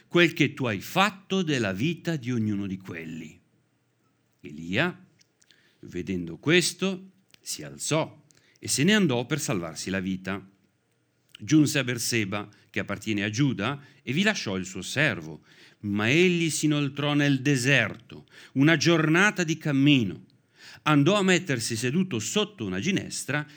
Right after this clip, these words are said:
ed espresse il desiderio di morire, dicendo: "Basta,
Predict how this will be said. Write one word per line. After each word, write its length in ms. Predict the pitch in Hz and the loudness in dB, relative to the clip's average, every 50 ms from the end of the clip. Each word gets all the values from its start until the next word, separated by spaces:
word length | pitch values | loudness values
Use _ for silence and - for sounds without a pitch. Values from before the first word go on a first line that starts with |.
| - - _ | -20 -16 _
ed 160 | - 135 143 | -2 2 4
espresse 720 | 175 180 180 - - - 185 165 143 123 110 - - - 110 | 4 4 4 2 2 2 4 4 4 4 0 -2 -4 -2 0
il 160 | 104 104 104 | 0 0 0
desiderio 720 | 98 123 127 127 139 139 165 202 220 220 208 185 175 151 131 | 0 0 0 0 0 2 4 4 4 4 4 2 2 2 4
di 380 | 123 147 180 190 175 - - - | 4 4 4 2 0 -4 -10 -8
morire, 1300 | - 120 135 151 165 170 175 180 180 180 175 175 196 220 226 214 202 165 139 123 101 87 80 78 - _ _ _ _ _ - - _ | -4 0 2 4 6 8 8 10 10 10 8 8 8 8 8 8 8 6 6 4 2 0 -4 -8 -14 _ _ _ _ _ -20 -20 _
dicendo: 1000 | _ 110 117 151 190 185 - 190 190 175 170 170 160 156 156 147 135 139 - - - | _ -2 2 2 4 4 6 6 6 6 6 6 4 4 2 2 0 -2 -8 -18 -16
"Basta, 1040 | - 107 101 120 147 165 175 160 147 - - - - - - 143 127 110 101 90 | -14 -4 0 4 6 6 6 6 6 4 2 0 0 0 -2 -2 -2 -4 -6 -12